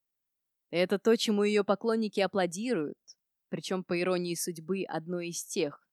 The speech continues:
кто проявил к ней наибольшую благосклонность, была королева. Елизавета вторая и Филипп в своё время тоже меняли правила игры –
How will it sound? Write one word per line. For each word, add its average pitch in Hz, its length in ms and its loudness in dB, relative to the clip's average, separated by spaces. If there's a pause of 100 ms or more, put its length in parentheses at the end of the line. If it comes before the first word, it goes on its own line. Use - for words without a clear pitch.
(120)
кто - 260 -4
проявил 180 460 -4
к - 100 -18
ней 160 160 -6
наибольшую 170 600 -2
благосклонность, 165 1040 -4 (360)
была 151 300 -6
королева. 170 720 -4 (1160)
Елизавета 214 560 2
вторая 233 480 0
и 214 80 -2
Филипп 254 320 -6
в - 60 -8
своё 190 340 -2
время 208 260 0
тоже 240 260 0
меняли 240 320 0
правила 165 400 -2
игры – 175 380 -4